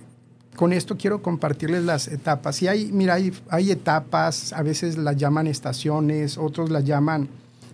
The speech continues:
este, como fases por las que nosotros transitamos. Y como les que-, que-, queramos llamar, pero por ejemplo, una de ellas, la primera es el an-, el enamoramiento, la limeranza.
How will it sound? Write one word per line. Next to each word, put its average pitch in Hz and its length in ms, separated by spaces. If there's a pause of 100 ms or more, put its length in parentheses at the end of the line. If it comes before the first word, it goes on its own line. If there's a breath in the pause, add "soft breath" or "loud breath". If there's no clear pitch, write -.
(160)
este, 135 1040
como 147 260
fases 156 560
por 143 180
las 139 200
que 147 160
nosotros 139 580 (380 loud breath)
transitamos. 143 840 (560 loud breath)
Y 185 120
como 180 200
les 156 160
que-, 160 280
que-, 151 260
queramos 170 400
llamar, 151 480
pero 156 220
por 170 120
ejemplo, 185 280
una 240 140
de 185 120
ellas, 175 320
la 160 200
primera 165 420
es 175 280
el 175 140
an-, 165 140
el 170 360
enamoramiento, 165 840
la 165 120
limeranza. 143 600